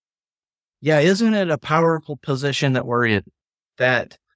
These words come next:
we could be Christian making Christian games, but most of us are Christians making secular games." And we can bring to that medium, honestly. It's not like I'm trying to sneak in crosses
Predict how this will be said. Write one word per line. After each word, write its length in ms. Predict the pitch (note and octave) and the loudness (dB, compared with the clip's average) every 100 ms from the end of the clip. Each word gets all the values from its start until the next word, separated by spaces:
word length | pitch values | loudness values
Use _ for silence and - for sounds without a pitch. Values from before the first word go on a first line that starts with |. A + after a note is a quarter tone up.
| _ _ _ | _ _ _
we 260 | C3 C#3+ E3 | -2 0 2
could 160 | F#3+ | 2
be 100 | D#3+ | 0
Christian 480 | C#3 F#3 F#3+ E3 C#3 | 0 0 0 0 0
making 360 | C3 B2+ B2 G#2 | 0 0 -4 -4
Christian 400 | - G#3 - C3 | -2 -2 0 0
games, 440 | A#2 A2+ A2+ A2+ | 2 0 0 -2
but 140 | - C3 C3 _ _ | -4 -4 -6 _ _
most 400 | B2+ G#3 C#4 - | 0 2 0 0
of 120 | G#3+ | 2
us 240 | E3+ C#3+ - - _ _ | 2 0 -4 -12 _ _
are 400 | C#3 C#3+ C3 B2+ | 0 4 4 2
Christians 560 | A#2+ - F3 - C#3 B2+ | 0 -2 -2 -2 -4 -2
making 280 | C3+ B2+ A2+ | -4 -4 -4
secular 480 | - C3+ A2+ G2 G2 | -2 -4 -4 -8 -10
games." 500 | F#2 C2 C2 - - _ _ _ _ _ | -12 -14 -16 -20 -20 _ _ _ _ _
And 480 | A#2 B2+ B2 B2+ B2 C3 - _ _ _ | 0 2 2 0 -2 -10 -20 _ _ _
we 200 | D3 E3+ | 0 0
can 240 | D3+ D3+ B2+ | 2 0 0
bring 500 | C3 D3 E3+ F3 E3+ _ _ _ | 0 2 2 0 -6 _ _ _
to 240 | - D#3 C#3 - | -4 -2 -2 -2
that 160 | D3+ | -2
medium, 600 | D3 C#3+ F3 F3 B2 G#2 G2+ | 2 4 4 4 0 -2 -6
honestly. 720 | A2+ A2+ G#2 - G2+ G2 - - | -6 -4 -4 -6 -8 -8 -10 -2
It's 240 | D#3+ - | -2 0
not 320 | G3+ A#3+ - | 0 2 0
like 380 | F3+ E3+ D#3 - _ _ _ _ _ _ _ _ _ _ | 2 2 0 -8 _ _ _ _ _ _ _ _ _ _
I'm 220 | D#3+ D#3 D#3 - | -2 -2 -4 -4
trying 260 | E3 D3+ C#3 | 0 2 2
to 60 | |
sneak 400 | A#2+ - D#3+ B2+ | -2 -4 -6 -2
in 280 | D3 C#3+ B2+ | 0 2 0
crosses 840 | - - C#3 C#3+ - G#2+ G#2 - - | -2 2 2 2 -2 -6 -8 -14 -18